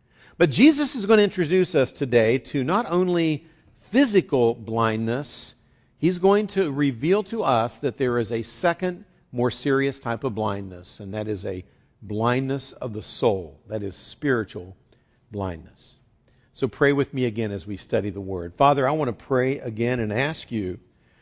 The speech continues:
that as we study your Word together, that we would be amazed by your healing, amazed by your miraculous ability to give sight to this man. But Father, I pray that you go deeper with us and you teach us also about our own need for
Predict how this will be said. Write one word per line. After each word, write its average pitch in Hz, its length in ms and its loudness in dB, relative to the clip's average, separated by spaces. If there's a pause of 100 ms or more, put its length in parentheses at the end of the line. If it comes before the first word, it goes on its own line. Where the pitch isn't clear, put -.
(140)
that 135 120 4
as 120 80 2
we 139 100 2
study 240 300 6
your 175 160 4
Word 175 300 6
together, 131 300 4
that 123 80 0
we 165 120 0
would 151 160 2
be 135 80 2
amazed 127 580 0
by 127 140 0
your 113 260 0
healing, 135 560 -4 (540)
amazed 127 520 4
by 139 120 2
your 127 180 2
miraculous 131 720 0
ability 131 460 0
to 127 140 -10
give 110 240 -4
sight 135 380 -4
to 135 100 -2
this 120 240 -4
man. 92 420 -6 (800)
But 120 100 -8
Father, 147 220 6
I 185 100 8
pray 151 320 4
that 147 120 0
you 127 160 -2
go 120 180 2
deeper 131 400 -2
with 107 220 0
us 107 400 -2
and 120 140 -8
you 110 80 -2
teach 143 280 -6
us 131 140 -2
also 110 640 -4 (640)
about 120 260 4
our 110 200 -2
own 139 300 -2
need 117 320 -2
for 107 560 -2